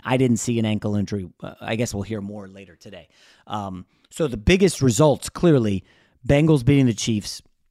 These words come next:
San Fran topping the Dolphins. I mean, I, I thought about opening with the Dallas Cowboys 'cause, seriously, this Jimmy G injury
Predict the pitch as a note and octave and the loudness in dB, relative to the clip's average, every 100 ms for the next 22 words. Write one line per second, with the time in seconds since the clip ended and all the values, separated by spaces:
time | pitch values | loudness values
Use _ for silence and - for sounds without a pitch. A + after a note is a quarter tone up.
0 | _ _ _ _ _ - - D#3 D3+ C#3+ | _ _ _ _ _ -14 -4 0 0 0
1 | C#3+ B2 A#2+ G2+ _ _ _ _ _ - | -2 0 -2 -4 _ _ _ _ _ -6
2 | E3 C3 C#3 B2+ A2 A#2+ A2+ G2+ F#2 - | -4 0 2 2 2 2 0 -2 -8 -8
3 | - G#3+ G3 E3 - C#3+ - A3+ G#4 C3 | 0 2 2 0 -2 -4 0 2 4 4
4 | A2 F3 D#3 A#2+ G#2+ F#2 B2+ D#3+ - D#3 | 2 4 4 2 0 0 0 0 2 2
5 | F3+ G2 - A#2 - _ _ _ - C#4+ | 2 0 0 -2 -4 _ _ _ 0 2
6 | - B2 B2+ A3+ - F3 A3 F3 G#2+ D#3+ | 4 2 2 0 2 6 6 6 2 0
7 | - C3+ D#3+ A#3 C4+ C4 | 4 4 6 4 2 -2